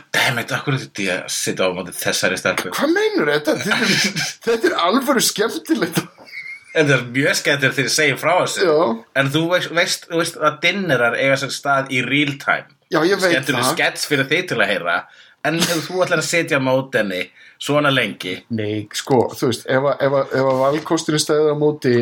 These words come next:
Speaker 2: einhverju leiðinlegu, hversdagslegu chit-chati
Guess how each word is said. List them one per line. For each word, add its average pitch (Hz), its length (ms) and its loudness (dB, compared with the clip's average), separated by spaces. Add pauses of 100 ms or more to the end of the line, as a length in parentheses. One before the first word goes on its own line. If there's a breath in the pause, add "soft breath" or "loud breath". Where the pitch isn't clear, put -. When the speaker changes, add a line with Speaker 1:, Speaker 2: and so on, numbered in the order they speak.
(100)
Speaker 2:
einhverju 135 720 2 (240)
leiðinlegu, 151 1000 2 (300)
hversdagslegu 151 680 2
chit-chati 127 800 -2